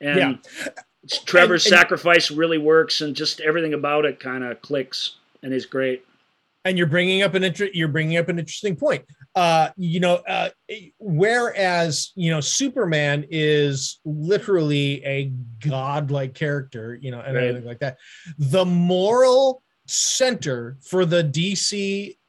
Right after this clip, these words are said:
Speaker 2: expanded universe is Wonder Woman.
Speaker 1: Yeah,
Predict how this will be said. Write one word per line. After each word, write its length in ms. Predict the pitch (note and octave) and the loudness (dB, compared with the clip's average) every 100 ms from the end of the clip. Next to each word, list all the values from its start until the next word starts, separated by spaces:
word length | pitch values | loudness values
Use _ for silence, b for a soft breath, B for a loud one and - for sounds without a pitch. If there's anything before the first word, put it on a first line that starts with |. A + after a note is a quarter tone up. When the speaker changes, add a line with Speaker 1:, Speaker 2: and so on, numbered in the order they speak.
| _ | _
Speaker 2:
expanded 480 | F#3+ - G#3 G3 E3 | -10 -6 -2 -2 -2
universe 640 | A#3 G3+ C3 B2+ C3 - - | -2 -4 -4 -4 -6 -10 -8
is 200 | E3 E3+ | -4 -2
Wonder 380 | D#3+ D#3+ A#3 A3 | 0 0 0 -2
Woman. 320 | A#2+ A2+ E2+ - _ _ _ _ _ _ - | -2 -8 -14 -20 _ _ _ _ _ _ -2
Speaker 1:
Yeah, 200 | C#3 | 4